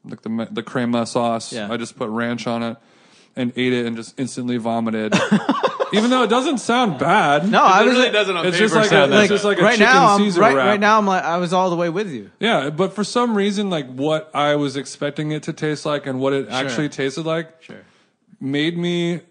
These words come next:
Speaker 1: instantly vomit for some bizarre reason, and I was unable to eat ranch dressing for, like, s-, five years after that.
Speaker 2: Wow. I bet if you time travel,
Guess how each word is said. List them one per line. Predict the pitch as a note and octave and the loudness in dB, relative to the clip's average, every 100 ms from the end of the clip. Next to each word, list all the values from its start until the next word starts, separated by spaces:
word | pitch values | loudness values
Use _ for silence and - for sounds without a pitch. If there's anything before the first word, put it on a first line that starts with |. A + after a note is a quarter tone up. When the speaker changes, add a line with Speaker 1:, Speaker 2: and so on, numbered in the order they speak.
| _ | _
Speaker 1:
instantly | D#3+ E3+ - G#3+ G3 | -6 -6 -4 -2 0
vomit | F#3 C#3 C#3+ F3 G3 | -2 -2 -2 -2 -6
for | - F3+ | -6 -10
some | - E3+ C#3+ | -6 -8 -8
bizarre | B2 D3 B2+ C3+ D#3 | -6 -6 -2 0 0
reason, | C#3+ C#3+ D#3 E3 | -2 -4 -4 -6
and | C3 | -4
I | C3+ | -2
was | C3 C3 | -2 -4
unable | C#3 C#3+ D#3 D#3 | -8 -6 -6 -6
to | D#3 B2+ | -8 -8
eat | D3+ | -10
ranch | G#2+ B2 C3+ - | -8 -6 -6 -6
dressing | C3+ C3+ D#3 D3 | -6 -6 -10 -12
for, | - C3 | -12 -8
like, | B2 A2+ - _ _ _ | -6 -8 -12 _ _ _
s-, | - | -20
five | - B2+ B2+ B2+ | -16 -8 -4 -4
years | B2 A#2+ A#2 | -4 -4 -4
after | A2 G#2+ - | -8 -12 -8
that. | - | -8
Speaker 2:
Wow. | G#2 G#2 G2 _ | -8 -12 -20 _
I | - | -12
bet | E3+ | -8
if | F3+ C3+ | -8 -10
you | |
time | A2+ A2 A#2 | -8 -8 -6
travel, | G#2+ G#2 G2 | -8 -8 -8